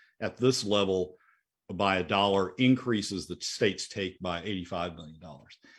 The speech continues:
And so as we, as we step up and as the progressivity features kick in, uh, I think it's probably,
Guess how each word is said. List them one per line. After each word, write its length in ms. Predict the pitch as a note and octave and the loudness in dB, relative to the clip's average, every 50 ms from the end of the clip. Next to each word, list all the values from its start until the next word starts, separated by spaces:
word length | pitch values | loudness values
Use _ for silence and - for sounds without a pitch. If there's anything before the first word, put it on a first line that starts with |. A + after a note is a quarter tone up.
| - - _ _ | -20 -20 _ _
And 160 | - B2+ B2+ | 0 2 2
so 240 | B2+ - F3 D#3 D3+ | 6 8 8 10 10
as 260 | C3+ D#3 D#3 C#3+ - C3 | 10 8 8 6 6 6
we, 240 | C#3 C3 B2 B2+ C3 | 4 4 4 4 0
as 160 | C3+ B2 G#2+ | -2 -2 0
we 140 | A#2 A#2 A2 | 0 0 0
step 460 | - - - - - F3 E3+ E3 - | 0 0 -2 2 2 2 2 4 4
up 260 | E3+ D#3 C#3+ - - | 4 4 4 2 -2
and 100 | - A2+ | -6 -4
as 160 | A2+ A#2 A2 - | -4 -4 -4 -6
the 80 | A2 | -8
progressivity 760 | - - A#2+ G#2 G2 G#2+ A#2 A2+ A2+ - E3 D3+ A#2 A2 G2 | -4 -2 -2 0 2 2 2 2 2 0 0 2 2 0 0
features 340 | - B2 G#2+ - - G2 - | 0 -2 -4 -2 -6 -8 -8
kick 280 | - - C3+ A#2 - C#3 | -4 -2 -2 -2 2 4
in, 320 | C#3+ B2+ G#2+ F2+ F2 D#2 - _ - - - _ _ _ _ _ - | 4 4 4 2 -2 -6 -8 _ -20 -20 -20 _ _ _ _ _ -2
uh, 380 | A#2 G#2+ G2+ G2+ G2 F#2+ F#2+ F#2+ - | 2 4 6 8 6 6 4 2 2
I 120 | C3 C#3 | 2 2
think 300 | - - C#3+ B2 A2+ A#2+ | 2 2 0 0 2 -2
it's 120 | G2+ - - | -4 -6 -8
probably, 800 | - - C#3 C3 A#2+ A2+ G#2 F#2+ F#2+ F#2+ F#2 F#2 F2+ F2+ - | -4 2 2 4 4 4 2 4 2 2 2 2 2 -2 -6